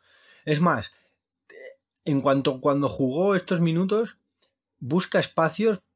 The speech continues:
en la línea de fondo, ¿sabes? A, a tres, cuatro metros en la línea de fondo para buscar un pase y, y aproximarse al aro,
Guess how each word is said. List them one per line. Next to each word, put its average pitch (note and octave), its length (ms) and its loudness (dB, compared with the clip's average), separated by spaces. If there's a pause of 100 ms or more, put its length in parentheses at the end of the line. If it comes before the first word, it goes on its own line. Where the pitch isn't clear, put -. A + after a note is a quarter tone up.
(320)
en C#3 100 -2
la C3+ 100 0
línea D3+ 240 2
de C3+ 80 2
fondo, C#3+ 500 -2
¿sabes? D3 360 -4
A, A2+ 200 -2
a A#2 60 -6
tres, C#3+ 180 -2
cuatro C#3 240 -2
metros C#3 220 -2
en C#3 60 -6
la B2+ 80 -2
línea C3 180 -2
de A#2+ 80 -2
fondo C3 380 -4
para A#2+ 300 -2
buscar A#2 380 -4
un A#2+ 160 -2
pase B2+ 380 -2
y, A#2 840 -4
y A#2 40 -6
aproximarse A#2 640 -6
al A2+ 100 -2
aro, C3+ 320 -4